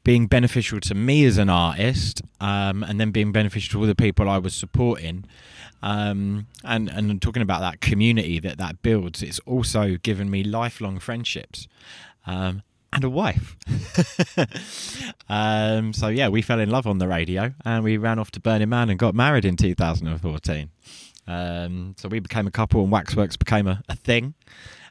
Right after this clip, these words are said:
And, uh, we've been together moving forward ever fi-, ever since. And some of the D Js on our first radio station, Ideal Club World,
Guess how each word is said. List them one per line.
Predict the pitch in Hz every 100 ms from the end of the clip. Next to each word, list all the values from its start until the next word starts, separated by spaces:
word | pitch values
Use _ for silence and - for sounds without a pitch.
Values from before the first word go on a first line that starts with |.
| _
And, | 113 110 107
uh, | 104 101 95
we've | 104
been | 110 101
together | - 104 98
moving | 104 101 95
forward | - 107 101
ever | 98
fi-, | 92 139 101 - -
ever | 117 98
since. | 135 113 78 - - -
And | 101 98
some | 127
of | 113
the | 104
D | 107
Js | 104 98 98
on | 95
our | 87
first | - 117 -
radio | 101 90 85
station, | 85 80 90 -
Ideal | 101 92 87
Club | - 104 110
World, | 110 110